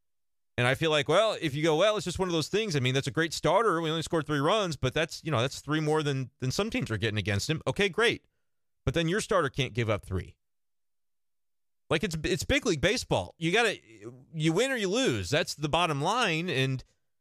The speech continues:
how you come to that matters, I think. And so you look at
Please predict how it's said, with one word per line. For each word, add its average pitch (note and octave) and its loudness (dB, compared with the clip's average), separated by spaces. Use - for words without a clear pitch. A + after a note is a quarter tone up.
how D#3+ 2
you F#3 0
come F#3+ 0
to F#3+ 0
that B2+ 2
matters, F3 0
I B2 2
think. C3+ 0
And D3+ 0
so E3 2
you D3+ 2
look E3+ 0
at E3+ -2